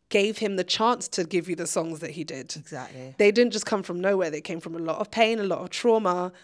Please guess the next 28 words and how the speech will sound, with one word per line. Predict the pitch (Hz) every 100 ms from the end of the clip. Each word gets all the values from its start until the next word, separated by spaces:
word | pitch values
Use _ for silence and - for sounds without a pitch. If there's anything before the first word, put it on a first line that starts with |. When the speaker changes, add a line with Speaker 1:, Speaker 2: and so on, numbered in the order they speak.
| - _ -
Speaker 1:
and | 196 196
a |
lot | 196 180
of | 196
things | - 202 190 190
that, | 190 180 -
um, | 180 175 175 175 180 _ _ _ _ -
he | 214
had | 196 185
to | 196
shield, | 185 262 262 156 156 - _ _ -
especially | - 214 220 190
towards | 185 185 180
the | 185
end | 180 180
of | 175
his | 170 165 - - _
physical | _ 240 - - 190
life | 175 165 180
on | 165
this | 160 -
earth | 175 -
before | 165 165
his | 165
transition. | 165 170 175 160 - - - _ - -
So, | - 202 185 180 180 180 -
um, | 196 185 180 180 180 -
I, | -